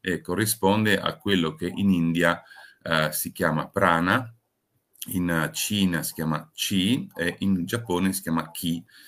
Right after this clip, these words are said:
e cioè è la nostra energia vitale. Per intenderci è l'energia delle piante, l'energia dei vegetali, quindi è l'energia, è, è, diciamo, la, la sfera, la, la dimensione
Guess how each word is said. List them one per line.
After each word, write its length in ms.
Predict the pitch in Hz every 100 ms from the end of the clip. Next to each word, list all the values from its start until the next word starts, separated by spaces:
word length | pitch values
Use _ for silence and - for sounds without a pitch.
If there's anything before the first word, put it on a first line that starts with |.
| - - -
e 140 | -
cioè 480 | - 117 92 - -
è 120 | -
la 100 | 110
nostra 400 | 120 87 - 101
energia 580 | 101 107 107 95 90 90
vitale. 580 | 85 87 67 58 62 -
Per 120 | -
intenderci 680 | 87 87 113 127 113 113 80 78
è 100 | 82
l'energia 560 | 80 85 80 78 92
delle 240 | 85 80 78
piante, 500 | 98 73 64 64 -
l'energia 420 | 65 71 73 82
dei 160 | 78
vegetali, 680 | 78 80 78 78 80 64 64 -
quindi 260 | 80 78 - - - - - -
è 120 | -
l'energia, 800 | 202 113 117 101 104 123 123 - _ - _ - - -
è, 80 |
è, 220 | 101 107 101
diciamo, 360 | 95 110 98
la, 180 | 98 98
la 160 | 98 98
sfera, 640 | - - 117 92 87 98
la, 140 | 80
la 100 | 78
dimensione 880 | 80 92 95 87 - 110 98 87 80